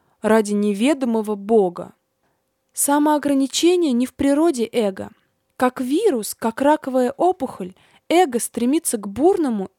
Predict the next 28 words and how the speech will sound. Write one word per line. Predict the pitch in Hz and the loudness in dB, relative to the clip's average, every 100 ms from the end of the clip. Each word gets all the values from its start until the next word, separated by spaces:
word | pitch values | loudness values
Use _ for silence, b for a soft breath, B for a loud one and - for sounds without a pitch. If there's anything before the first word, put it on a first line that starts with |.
| - | -8
и | 214 | -2
неограниченному | 240 254 240 226 220 233 320 - 320 311 311 | 0 0 -2 -4 -2 -2 -4 -4 -2 -2 -2
росту. | 247 226 - - 208 _ _ _ _ _ _ | -2 -4 -6 -16 -20 _ _ _ _ _ _
Если | - 269 - 269 | -2 -2 0 -2
ему | 262 277 | -2 2
дать | 262 247 | 0 0
волю, | 214 240 330 294 202 b b b | -4 0 2 0 -2 b b b
оно | 208 233 302 | -2 0 0
заполняет | 262 247 240 247 285 254 | 0 0 0 0 -2 -2
всю | - - | -6 -6
душу | 277 311 - 254 | -4 -4 -4 -8
человека, | - 240 247 226 196 190 | -6 -2 -2 -2 -6 -8
каждую | - 294 320 277 285 | -4 -2 0 -4 -6
клетку | - 269 285 - 220 | -2 -2 -2 -4 -6
его | 208 233 | -4 -4
физического | - 214 269 - 262 - 226 | -4 -8 -8 -8 -10 -10 -10
организма. | - 233 220 233 233 220 196 190 190 b b b b | -6 -6 -4 -4 -2 -4 -4 -10 -14 b b b b
И | 233 | -12
в | |
конце | - 262 269 349 | -4 -2 0 -2
концов, | 330 302 - 403 - b b - | -2 -2 -2 -2 -4 b b -6
как | 254 285 | -2 2
и | |
раковая | 285 277 254 247 233 | 2 0 -2 -2 -2
опухоль, | - 359 381 262 - 196 | -2 -2 -2 -8 -12 -12
губит | - 294 269 - | -2 -2 -2 -12
и | 233 | -12
человека, | - 214 214 302 415 - | -8 -6 -2 -2 -4 -8